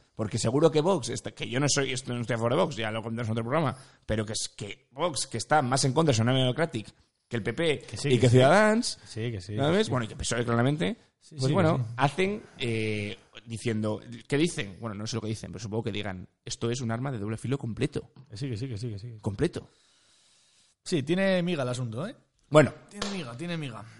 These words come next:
Speaker 1: Que la verdad que es un tema muy interesante en el que, bueno,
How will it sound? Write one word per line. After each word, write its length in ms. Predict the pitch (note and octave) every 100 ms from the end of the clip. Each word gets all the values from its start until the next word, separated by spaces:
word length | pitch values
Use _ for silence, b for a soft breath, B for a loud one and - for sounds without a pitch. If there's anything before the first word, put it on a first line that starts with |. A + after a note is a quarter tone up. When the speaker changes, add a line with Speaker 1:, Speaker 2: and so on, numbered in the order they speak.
| -
Speaker 1:
Que 1040 | - B2+ B2+ B2+ B2+ B2+ B2+ B2+ B2+ C3 C3
la 120 | C#3
verdad 280 | C#3+ E3+ G3+
que 300 | F3 D#3+ D#3
es 100 | D3+
un 80 | D#3
tema 400 | D3 C3+ A#2+ B2
muy 140 | C#3 E3+
interesante 480 | D#3 E3+ F3 G3 C3
en 80 |
el 100 | B2+
que, 180 | G#2 A#2+
bueno, 320 | A#2 A#2+ G#2